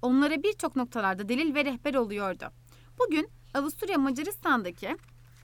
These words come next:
muhtelif milletler de aynı suretle çalışıyorlar.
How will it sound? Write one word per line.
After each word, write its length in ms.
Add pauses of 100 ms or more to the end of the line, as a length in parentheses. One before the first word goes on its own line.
muhtelif 520
milletler 600
de 80
aynı 340
suretle 460
çalışıyorlar. 760